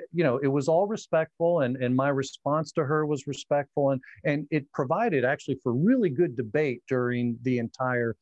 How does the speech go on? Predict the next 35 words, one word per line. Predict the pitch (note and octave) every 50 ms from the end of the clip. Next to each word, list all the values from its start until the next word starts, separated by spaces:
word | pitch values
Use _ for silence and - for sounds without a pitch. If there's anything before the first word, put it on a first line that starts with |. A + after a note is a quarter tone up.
| _ _ _ _ _
and | G3 G#3+ A#3
when | B3+ B3+
I | C4 A#3+
say | G#3+ - G#3 F#3
debate, | D3+ C#3 C#3 A#2 D#3 C#3+ C#3+
I | D3+ E3
mean | E3+ E3+ E3+ E3 D#3
in, | D3+ D3+ -
in | D3+ C#3+
the | C#3 C3
very | B2+ D#3 D#3+ D#3+ D3 C#3
nicest | C3 C3+ C#3 C#3+ C#3+ C3+ - D3 B2+ - -
way | C3 B2+ B2 B2 A#2 A#2 - - _ _ _
possible, | - C#3 C#3 D3 C3 - C#3 A2+ A2+ A2
but | A#2+ B2
I, | B2 C3 C#3 -
I | C3
think | B2+ - - F3+ D3+ C#3 - -
it | D3+ D3 C#3 B2
really | B2+ D3+ D#3+ E3 D3+
helped | A2+ B2+ D3+ C#3+ C#3 -
give | - C#3+ C#3 B2 -
students, | - - - - F3+ G3+ G3 C#3 A#2+ A#2 - - - - - _
you | - D3
know, | C3+ B2+
both | A2+ G#2+ C#3 D3 D3 C3
sides | - - C#3+ C#3 C#3+ C3 B2
of | A#2+
an | B2 B2
issue. | C#3+ E3 D#3 - - A#2 A2
Well, | A#2 C#3+ D3 C#3+ C#3 - - _ _ _ _ _ _ _
fast | - F3 F#3+ G#3+ G#3 - - _
forward | E3+ E3+ F3 F3+ E3 D3 C3+ C3 C3 -
to | C#3 B2+
later, | B2+ C#3 D3+ D#3+ D3 B2 A2+ A2